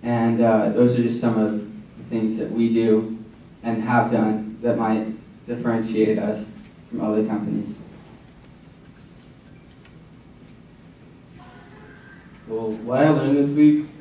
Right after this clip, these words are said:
Speaker 2: was that, like, I barely, I don't really know these guys,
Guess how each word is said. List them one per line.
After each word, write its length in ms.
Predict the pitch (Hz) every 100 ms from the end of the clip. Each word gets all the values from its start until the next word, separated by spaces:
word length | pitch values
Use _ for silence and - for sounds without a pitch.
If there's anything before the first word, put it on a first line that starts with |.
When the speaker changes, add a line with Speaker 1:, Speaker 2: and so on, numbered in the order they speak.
| - - -
Speaker 2:
was 200 | 120 117
that, 480 | 123 123 120 113 120
like, 260 | 113 107 - - -
I 160 | 123
barely, 380 | 127 127 135 135
I 140 | 120 131
don't 140 | 139
really 200 | 139 120
know 160 | 113 123
these 160 | 135
guys, 500 | 143 147 151 156 -